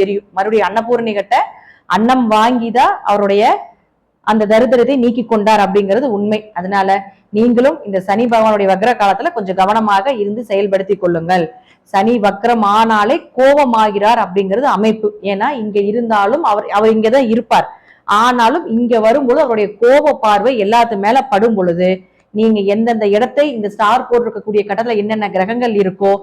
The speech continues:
அந்த இடத்தில் இருக்கக்கூடிய உறவுகள் மூலமாகவும், அந்த இடத்தில் இருக்கக்கூடிய பாவகங்கள் மூலமாகவும் ஒரு பாதிப்பையும்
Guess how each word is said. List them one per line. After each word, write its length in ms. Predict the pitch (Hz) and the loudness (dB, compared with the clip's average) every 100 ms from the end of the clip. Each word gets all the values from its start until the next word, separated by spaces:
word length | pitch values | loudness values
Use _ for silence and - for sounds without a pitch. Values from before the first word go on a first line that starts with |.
| - - _ | -8 -20 _
அந்த 380 | 190 214 247 240 | -2 0 2 0
இடத்தில் 420 | 208 254 262 254 226 | 0 0 0 0 0
இருக்கக்கூடிய 540 | 226 233 233 202 202 202 220 - _ - | 0 -2 -2 0 2 2 0 -6 _ -2
உறவுகள் 500 | 233 269 285 262 208 | 2 4 4 2 2
மூலமாகவும், 720 | 190 214 208 190 185 190 202 202 - - | 2 0 2 0 0 0 0 -4 -12 -4
அந்த 280 | 202 220 208 | -2 0 2
இடத்தில் 400 | 220 262 285 233 | 2 0 0 0
இருக்கக்கூடிய 640 | 226 240 226 202 202 202 208 185 | 0 -2 0 0 2 2 2 -2
பாவகங்கள் 640 | 202 220 254 285 269 247 208 | 0 2 2 0 0 0 0
மூலமாகவும் 760 | 196 220 220 196 185 185 233 226 | 0 0 2 2 0 -2 -4 -2
ஒரு 180 | 196 175 | -2 0
பாதிப்பையும் 640 | 190 202 240 240 202 247 | 2 2 0 -4 -4 -4